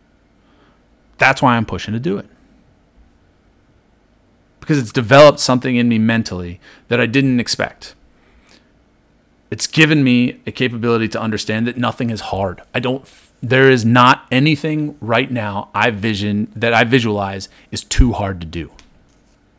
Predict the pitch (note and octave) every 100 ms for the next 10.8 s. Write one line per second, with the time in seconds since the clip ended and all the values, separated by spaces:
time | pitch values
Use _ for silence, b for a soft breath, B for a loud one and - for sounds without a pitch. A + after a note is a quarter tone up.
0 | _ _ _ _ _ _ _ _ _ _
1 | _ _ _ _ _ _ - - C#3 C#3+
2 | b b _ - A#2+ E3 E3+ - A#2 D3
3 | C3 B2+ - F2 - - _ _ _ _
4 | - B2+ C#3+ D3+ C#3+ - A2+ F2+ - E2
5 | _ _ _ _ _ _ _ _ _ _
6 | _ _ _ _ _ _ _ _ _ -
7 | - C3+ B2 A#2 A2 A#2 F#2+ E2+ G2+ G2
8 | F#2 - G#2+ G#2 E2 D2+ - _ _ _
9 | _ _ F3+ D3 D#2+ D2+ E2 G#2+ C3 -
10 | - C3+ B2+ C3+ B2 B2+ A#2+